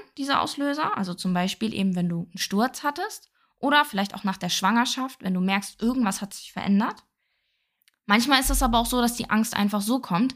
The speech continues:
Das heißt, es ist dir nicht bewusst, was der Auslöser eigentlich wirklich ist. Du merkst nur, auf einmal ist die Angst irgendwie da. Meistens kommt sie schleichend. Erstmal ist es,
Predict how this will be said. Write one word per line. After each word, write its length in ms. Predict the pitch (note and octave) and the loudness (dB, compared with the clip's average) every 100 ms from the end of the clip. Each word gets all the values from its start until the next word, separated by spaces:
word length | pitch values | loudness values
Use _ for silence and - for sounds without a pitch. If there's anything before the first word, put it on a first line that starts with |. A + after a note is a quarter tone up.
| - | -8
Das 180 | - G#3+ | -8 -2
heißt, 200 | A#3+ A#3+ | 0 0
es 100 | A#3+ | -2
ist 200 | - - | -6 0
dir 80 | A3+ | 2
nicht 320 | A3 C#4 - | 4 4 0
bewusst, 420 | B3 A3+ C#4+ - | -2 0 0 0
was 180 | - E3+ | -4 -6
der 180 | - - | -4 -4
Auslöser 440 | F3 - F#3 F#3 | -4 -4 -2 0
eigentlich 380 | - G3+ G#3 G#3 | 0 0 0 0
wirklich 400 | C4+ E4+ E3 - | -2 -2 -8 -14
ist. 240 | - - _ _ _ _ | -14 -16 _ _ _ _
Du 80 | A3+ | 4
merkst 400 | A3+ B3+ D4+ - | 6 6 2 -4
nur, 320 | C#4+ D4+ D#4+ _ _ _ _ - | -2 -2 -4 _ _ _ _ -8
auf 200 | G#3 - | -8 -4
einmal 460 | G3+ B3+ D4 D#4 D#4+ | 0 2 2 2 0
ist 160 | A#3 - | -4 -4
die 120 | A3 | -2
Angst 260 | G3 G3+ | -2 -2
irgendwie 300 | - A3+ A3+ | 0 2 2
da. 260 | A3+ F#3+ - - _ - | 2 0 0 -10 _ -2
Meistens 380 | C4+ E4 C#4+ - | 0 2 -2 2
kommt 220 | B3 A#3 | 2 2
sie 100 | A3 | 0
schleichend. 580 | - G#3 F3 - D3+ - | 2 4 2 -2 -12 -10
Erstmal 280 | A3 A3+ G3 | -4 -2 -2
ist 120 | F#3+ | -4
es, 200 | F#3+ | -8